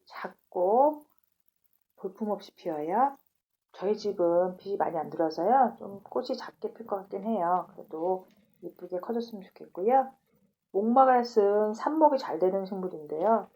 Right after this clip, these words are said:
어, 마가렛은 일 년생이라 굳이 삽목할 필요는 없지만 꽃이 피고 난 다음에 꽃대를 자를 때 좀 밑에를 잘라서 한번 삽목을 한번 실험해 볼 것 같아요. 그래서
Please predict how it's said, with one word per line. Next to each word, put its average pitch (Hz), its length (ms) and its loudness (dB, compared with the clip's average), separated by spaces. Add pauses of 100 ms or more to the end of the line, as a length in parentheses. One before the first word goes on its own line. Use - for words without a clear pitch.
어, 170 160 -14
마가렛은 185 520 -4
일 151 120 -10
년생이라 165 600 -2
굳이 - 280 -14
삽목할 233 540 -2
필요는 190 260 -12
없지만 202 580 -4 (460)
꽃이 269 320 -4
피고 254 240 -4
난 180 240 0
다음에 151 720 -6 (1200)
꽃대를 233 480 -4
자를 233 400 -2
때 262 320 -4
좀 180 220 -12
밑에를 190 400 -10 (800)
잘라서 202 540 -4
한번 175 600 -6 (400)
삽목을 240 500 -2
한번 233 560 0
실험해 262 440 -4
볼 190 160 -6
것 - 60 -18
같아요. - 400 -16 (1120)
그래서 285 600 -4